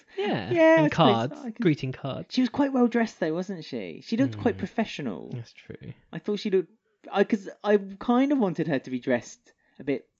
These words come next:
Speaker 2: a bit
Speaker 1: <laughs>
Speaker 2: rough. You know, like she did with her
Speaker 1: Yeah,
Speaker 2: tartan
Speaker 1: with her yellow and
Speaker 2: skirt.
Speaker 1: black.
Speaker 2: Yeah, yellow back bumblebee
Speaker 1: Yeah.
Speaker 2: scarf, and, uh,
Speaker 1: No, she's matured.
Speaker 2: but she did. She looked, she looked grown up. But, but she still felt like, but this is the thing, she felt grown up, but she felt like it was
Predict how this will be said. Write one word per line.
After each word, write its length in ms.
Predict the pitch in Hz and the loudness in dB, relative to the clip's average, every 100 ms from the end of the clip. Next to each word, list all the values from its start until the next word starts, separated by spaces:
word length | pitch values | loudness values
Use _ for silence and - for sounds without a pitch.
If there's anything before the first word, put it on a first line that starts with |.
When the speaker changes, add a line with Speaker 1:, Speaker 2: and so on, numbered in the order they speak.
| _ _ _ - | _ _ _ -4
Speaker 2:
a 60 | |
bit 160 | 160 156 | 2 2
Speaker 1:
<laughs> 400 | - - - - | 0 -18 -18 -10
Speaker 2:
rough. 360 | 127 123 110 - _ _ _ _ _ - | -2 -2 -2 -12 _ _ _ _ _ -8
You 120 | 143 | -4
know, 60 | 113 | -2
like 180 | 120 117 | -4 -6
she 120 | 120 | -8
did 120 | 110 107 | -6 -4
with 40 | |
her 60 | 113 | -6
Speaker 1:
Yeah, 180 | - | -4
Speaker 2:
tartan 200 | 135 107 110 | -2 -2 -2
Speaker 1:
with 60 | |
her 60 | 123 | -2
yellow 280 | 120 123 131 | 0 4 4
and 160 | 120 110 | 4 2
Speaker 2:
skirt. 100 | 107 | 2
Speaker 1:
black. 400 | 113 - - - - - _ _ - | -2 -4 -14 -20 -20 -20 _ _ -4
Speaker 2:
Yeah, 220 | 175 190 | 4 6
yellow 360 | 180 175 180 175 | 8 8 8 8
back 280 | 170 127 - | 6 0 4
bumblebee 400 | 165 151 143 151 | 6 6 6 6
Speaker 1:
Yeah. 60 | |
Speaker 2:
scarf, 920 | 139 - 139 127 123 117 120 127 - | 4 2 2 4 4 2 0 -4 -10
and, 340 | 117 117 113 117 | -6 -4 -4 -4
uh, 220 | 113 110 | -6 -4
Speaker 1:
No, 160 | 131 185 | -4 -6
she's 260 | - - 131 | -10 -12 -10
matured. 580 | - - 139 135 131 - | -8 -6 -6 -6 -12 -12
Speaker 2:
but 160 | 151 151 | -12 -8
she 100 | 175 | 0
did. 260 | 202 - | 0 0
She 120 | - | -6
looked, 280 | 180 190 - _ _ | -2 -2 -4 _ _
she 120 | - | -8
looked 240 | 175 180 - | -4 -4 -2
grown 300 | 151 143 156 | 0 2 0
up. 320 | 151 107 - _ _ _ _ _ _ | -2 -4 -10 _ _ _ _ _ _
But, 140 | 185 185 | -2 4
but 160 | 233 | 4
she 100 | 233 | 4
still 260 | 214 247 220 | 2 4 4
felt 260 | - 226 | 4 2
like, 100 | 202 | 0
but 180 | 196 233 | -2 -2
this 140 | 233 240 | 0 0
is 100 | 220 | 0
the 120 | 220 | 0
thing, 320 | 240 175 165 | 0 0 -6
she 140 | 208 | -4
felt 200 | 196 233 | 0 2
grown 220 | 214 196 196 | 4 2 2
up, 100 | - | -2
but 100 | 151 | -6
she 100 | 175 | -4
felt 300 | - 180 - | 2 2 2
like 280 | 147 143 - | -2 -2 0
it 120 | 160 | 0
was 200 | 135 | 0